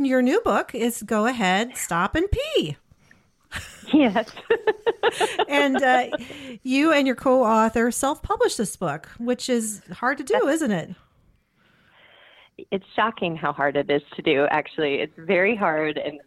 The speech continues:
Speaker 2: very expensive.
Speaker 1: Mm-hmm.
Speaker 2: Mm-hmm. <laughs>
Speaker 1: And, and you're a physical therapist, and your co-author is, uh, what profession is your co-author?
Speaker 2: She's also a physical therapist, but her specialty, mine is in, uh,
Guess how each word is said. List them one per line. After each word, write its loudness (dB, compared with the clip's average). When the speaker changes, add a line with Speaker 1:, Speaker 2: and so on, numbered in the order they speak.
Speaker 2:
very 2
expensive. -10
Speaker 1:
Mm-hmm. 0
Speaker 2:
Mm-hmm. -2
<laughs> -12
Speaker 1:
And, 0
and 2
you're 4
a 2
physical -4
therapist, -2
and 0
your 4
co-author 2
is, -2
uh, 0
what -4
profession -4
is -2
your -8
co-author? -4
Speaker 2:
She's 4
also 2
a 2
physical -4
therapist, -2
but 0
her 0
specialty, -4
mine -2
is -2
in, -8
uh, -6